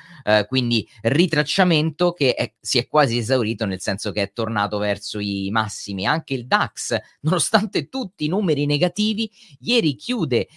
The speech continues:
a, ehm, con l'un per cento e oggi sta facendo un altro un per cento secco, si riporta sopra la media a cinquanta periodi. Non l'ho detto, ma, eh, oggi il Fusimib sta facendo lo zero ottantasette per cento. Il cac quaranta francese,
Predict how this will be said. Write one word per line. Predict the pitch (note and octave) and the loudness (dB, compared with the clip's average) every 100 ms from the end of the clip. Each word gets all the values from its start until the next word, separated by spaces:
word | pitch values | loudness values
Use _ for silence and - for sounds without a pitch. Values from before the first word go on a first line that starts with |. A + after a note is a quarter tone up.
| - | -16
a, | - C#3 C3 - B2 A#2 | 0 4 4 4 4 4
ehm, | A#2 A2 | 4 -2
con | - D3+ | 0 2
l'un | G#3 | 2
per | - G3+ | 0 -2
cento | - A#3+ B3+ G3+ | -2 -4 -2 -2
e | |
oggi | F#3+ F#3+ | -2 -2
sta | E3 - | -8 -8
facendo | - F3+ G3+ F#3+ | -6 -4 -2 -2
un | F3 | -2
altro | A3 G3 F#3+ - | -2 -4 -6 -4
un | C4 B3+ | -4 -4
per | - G#3 | -6 -6
cento | - F#3+ F3+ F3+ | -4 -6 -6 -8
secco, | - E3 - | -6 -8 -6
si | A2 | -4
riporta | C#3 C#3+ F#3+ F3 C#3+ - - | -2 0 0 0 -4 -6 -14
sopra | - - A#3+ A#3+ A3 G#3+ | -8 2 2 4 0 -2
la | - E3 | 0 0
media | F#3 F3 F3+ - | 0 0 -2 -4
a | |
cinquanta | - - D#3 - D#3 D3 D#3 C#3 C3+ C3 | -6 -6 -4 0 0 0 -2 0 2 0
periodi. | B2+ C3+ G#2+ G#2 | -2 -2 -2 -2
Non | F#2+ A#2 | -2 -2
l'ho | A#2+ | -2
detto, | C3+ C#3+ A#2 | -2 -2 -2
ma, | A2 - G#2+ | -2 0 -2
eh, | E2 | 0
oggi | A#2+ G#2+ | 0 -2
il | G2+ | -8
Fusimib | A2 G#2 A#2+ | -8 -6 -6
sta | F#2+ G#2 - | -6 -8 -8
facendo | F#2+ A#2 A2 G2+ - - | -6 -6 -6 -8 -12 -12
lo | G#2 F#2+ | -10 -4
zero | B2 A#2 | -2 -2
ottantasette | - A2 G#2+ A2+ A2+ - A2 | -2 -6 -6 -4 -4 -4 -6
per | A#2 | -6
cento. | - F#3+ C#3 G#2+ | -4 -2 -2 -4
Il | A2+ | -8
cac | - G3+ - - | -2 -2 -4 -4
quaranta | F#3+ G3+ F#3+ F#3+ | 0 0 -2 -4
francese, | - F#3 F3 - C#4 B2+ A2+ | -4 -4 -4 -6 -6 -4 -4